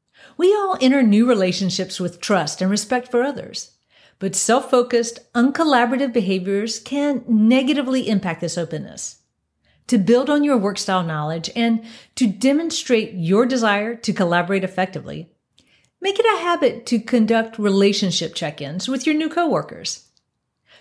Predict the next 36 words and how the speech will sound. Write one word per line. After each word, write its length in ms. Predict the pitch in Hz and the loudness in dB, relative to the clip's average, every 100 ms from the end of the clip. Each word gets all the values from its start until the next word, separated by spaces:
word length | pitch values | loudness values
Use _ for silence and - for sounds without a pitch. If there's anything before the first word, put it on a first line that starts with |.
| _ | _
The 120 | 220 | -2
purpose 500 | 220 262 285 359 339 | 2 0 2 -2 -4
of 180 | - 208 | -2 0
a 60 | 185 | 2
relationship 840 | 175 165 180 247 254 190 - 165 | 2 0 2 0 0 -2 -2 -6
check-in 480 | - 160 175 185 - | -6 -6 -6 -8 -6
is 200 | 254 - | -6 -6
to 360 | - 277 277 262 | -2 0 0 -2
confirm 1000 | - 277 262 254 - 302 311 320 320 311 - - _ | -2 2 2 0 -4 -2 0 0 -4 -8 -16 -20 _
that 180 | 254 240 | -2 0
we're 140 | 233 | 2
working 640 | 220 190 233 233 220 190 180 | 2 2 2 2 -2 -2 -2
or 200 | 202 190 | -2 -2
collaborating 680 | 190 233 262 233 214 180 175 | 0 0 2 2 2 2 0
well 220 | 165 156 | -2 -4
with 120 | 165 | -6
another 280 | 175 165 170 | -6 -6 -6
person. 480 | 262 302 - 143 - _ _ _ _ _ _ _ - | -4 -4 -6 -12 -18 _ _ _ _ _ _ _ -4
As 160 | 196 | 0
a 40 | 202 | 4
new 140 | 226 | 4
colleague, 580 | 220 202 269 170 170 - | 4 0 0 -2 -6 -8
you 260 | 220 226 311 | 0 2 2
are 160 | 339 339 | 0 -2
in 240 | 247 247 | 0 2
a 100 | 233 | 2
great 540 | 175 190 185 220 233 | 0 0 2 2 2
position 640 | - 190 175 170 180 185 196 | -2 -2 -2 -4 -2 -4 -6
to 100 | - | -2
demonstrate 760 | 240 226 359 359 - 180 160 - | -2 0 -2 -2 -2 -2 -2 -2
your 140 | 190 | -4
desire 380 | 165 160 180 180 | -2 0 0 0
to 80 | 175 | -2
work 260 | 160 160 | -4 -6
well 140 | 151 147 | -8 -8
together. 480 | 160 104 98 80 | -8 -10 -10 -14